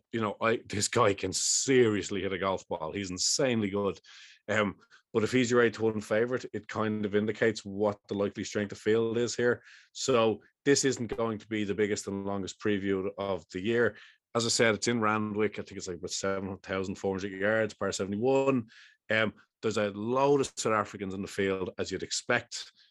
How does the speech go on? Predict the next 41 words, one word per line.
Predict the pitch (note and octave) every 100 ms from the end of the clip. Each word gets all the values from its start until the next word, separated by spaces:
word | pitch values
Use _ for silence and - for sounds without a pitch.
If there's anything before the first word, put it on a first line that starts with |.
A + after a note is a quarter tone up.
| _ -
Um, | G2 G2 A2+
let | G#2+ C3 C#3+
me | B2+
just | A#2 G2+ - _
quickly | - - A#2 A2 - G2 -
pull | - - G#2+ G#2
up | G2+ F#2+ - - _ _ -
the, | F#2+ F#2 F2+ F#2+
uh, | - F2 F2 E2+ -
the | E2+
betting | - G#2 G2+
market | F2+ F2 E2 E2+
here | F#2+ -
and | F2 E2
see | - F2+
who | F#2+
else | F#2 -
we | E2+
have. | D#2+ E2 - - _ - - _
Um, | G2+ G2+ F#2 - -
and | -
I've | A#2
got | A2+ D3+
three | - C#3+ A#2+
picks. | - A2+ - _ _ -
One | B2 F3
pick | D#3 D3+ B2+ -
I'm |
actually | A2+ A2 - G#2
really | A2 G#2
intrigued | G2 - G2+ G#2
about | A2+ B2 B2 A#2
because, | G#2+ - G#2 F2+ - -
um, | G2+ G2+ F2 - - - _ -
it's | -
a |
guy | G#2+ A2+ B2
who's | G#2+ A2
got | - G#2+ G#2
an | - G#2
insane | G2+ F#2 - - - A#2+ B2+ B2+ A#2 G2